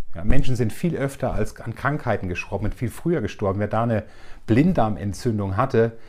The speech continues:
das war eigentlich das Todesurteil, weil man das einfach nicht operieren konnte zu diesen Zeiten. Die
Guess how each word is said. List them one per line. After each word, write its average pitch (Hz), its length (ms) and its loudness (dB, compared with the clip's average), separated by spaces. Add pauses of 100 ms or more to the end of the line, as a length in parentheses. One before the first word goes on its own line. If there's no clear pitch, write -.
(160)
das 95 220 -6
war 104 320 -2
eigentlich 98 640 -6 (100)
das - 180 -10
Todesurteil, 87 800 -6
weil 87 160 -2
man 104 140 -4
das 98 140 -8
einfach 95 260 -10
nicht 104 140 -6
operieren 123 460 -2
konnte 98 360 -4 (400)
zu - 280 -4
diesen 107 360 -4
Zeiten. 123 560 -2
Die 107 200 -8